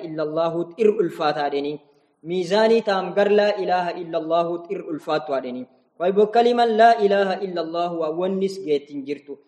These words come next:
Namnin Islaamu wa obboleessisa wa inni irta Yaasiin ittiin soomini dursa ha kalima kan afaan kas kaa'u. Kaliman kun waa atin dubbin tante harti sirra cittuun atin kam jannaati sitin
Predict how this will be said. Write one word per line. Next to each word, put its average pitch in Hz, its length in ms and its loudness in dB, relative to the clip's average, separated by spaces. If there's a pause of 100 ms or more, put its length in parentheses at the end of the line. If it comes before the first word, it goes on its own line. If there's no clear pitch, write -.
(320)
Namnin 190 380 -4
Islaamu 165 560 -6
wa 151 240 -8
obboleessisa 139 680 -8
wa 165 160 -4
inni 175 220 -8
irta 175 520 -8 (300)
Yaasiin 160 440 -6
ittiin 160 280 -8
soomini 175 640 -6
dursa 202 400 0
ha 160 160 -2
kalima 175 320 2
kan 139 160 -10
afaan 135 320 -6
kas 151 160 -8
kaa'u. 123 320 -6
Kaliman 196 400 0
kun 170 140 -6 (100)
waa 175 80 -2
atin 156 240 -10
dubbin 156 400 -4
tante 147 320 -4
harti 170 320 -6
sirra 185 260 -2
cittuun 196 360 -2 (340)
atin 139 400 -10
kam 139 240 -6
jannaati 156 560 -4
sitin 143 400 -12